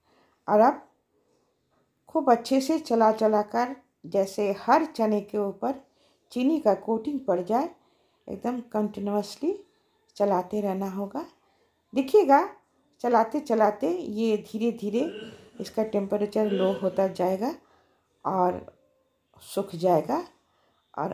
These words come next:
अंत में एकदम झरझर करने लगेगा चीनी और कोटिंग सब चने में भी अच्छे से लग जाएगा। धीरे देखिए, वाइट वाइट दिखने लगा है, इसका मतलब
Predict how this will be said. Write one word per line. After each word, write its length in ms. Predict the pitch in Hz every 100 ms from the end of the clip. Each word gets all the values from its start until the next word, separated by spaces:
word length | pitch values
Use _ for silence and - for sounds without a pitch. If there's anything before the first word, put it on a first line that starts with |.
| -
अंत 240 | 147 175
में 160 | 185 202
एकदम 560 | 208 165 - - 226 202
झरझर 480 | - 185 170 165 220
करने 420 | 214 180 180 190
लगेगा 320 | 185 185 185
चीनी 420 | 208 - 190 202 294 - - _ _ _ _ -
और 320 | 139 170 180 - _
कोटिंग 400 | 196 190 254 277
सब 260 | 262 190 185
चने 280 | - 185 185
में 180 | 190 190
भी 140 | 254 - _ _ - -
अच्छे 320 | 190 - 185
से 160 | 180 196
लग 240 | 185 170
जाएगा। 360 | - 185 185 -
धीरे 360 | 175 214 269 269
देखिए, 440 | 196 196 - 320 - _ _ _ _ _ -
वाइट 320 | 233 269 262
वाइट 200 | 254 208
दिखने 280 | 220 - 240
लगा 280 | 214 202 208
है, 200 | 226 311
इसका 300 | 254 - 220
मतलब 400 | 202 202 277